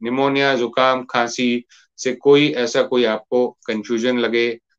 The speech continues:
कोई आपको myths लग रहा है या कोई आपके doctor ने कुछ ऐसा बोला या आपने ऐसा पढ़ा, तो आपको ऐसा कोई भी डाउट लगे, आप जरूर हमारे साथ सवाल जवाब करें, और कैसा भी सवाल हो आप कर सकते हैं। हमारी कोशिश रहेगी कि आपके, अ,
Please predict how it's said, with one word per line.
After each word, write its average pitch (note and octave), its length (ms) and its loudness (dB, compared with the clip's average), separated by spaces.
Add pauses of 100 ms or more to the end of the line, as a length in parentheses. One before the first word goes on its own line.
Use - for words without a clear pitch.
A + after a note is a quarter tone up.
(140)
कोई A#2 220 -2
आपको A2+ 420 -4
myths B2 400 0
लग A#2+ 180 2
रहा A#2+ 200 4
है B2 180 4
या A#2 120 4
कोई A2 200 -4
आपके G#2+ 200 -6
doctor G#2+ 320 0
ने A2+ 120 -2
कुछ G#2+ 220 -6
ऐसा A2+ 280 -2
बोला G#2+ 360 2
या G#2 180 2
आपने G#2 240 -4
ऐसा G#2 260 -2
पढ़ा, G2+ 440 0 (460)
तो G#2 360 2 (160)
आपको G#2 340 -2
ऐसा G2 200 -6
कोई A#2 200 0
भी B2+ 100 -2
डाउट A#2+ 280 2
लगे, B2 200 4
आप F#2+ 240 -6
जरूर G#2+ 320 0
हमारे G#2+ 300 -2
साथ A2+ 320 -4
सवाल G#2 340 -2
जवाब G#2+ 260 -2
करें, F3 380 -2 (460)
और G2 240 -2
कैसा A2 240 2
भी A#2+ 120 2
सवाल A2 400 0
हो D3+ 280 0
आप G#2 200 -8
कर A2 100 -4
सकते A2 360 -8
हैं। C#3 80 -2
हमारी A2 300 0
कोशिश B2 460 -2
रहेगी C3 380 2 (380)
कि B2 60 -2
आपके, A#2 640 0
अ, G#2 180 -6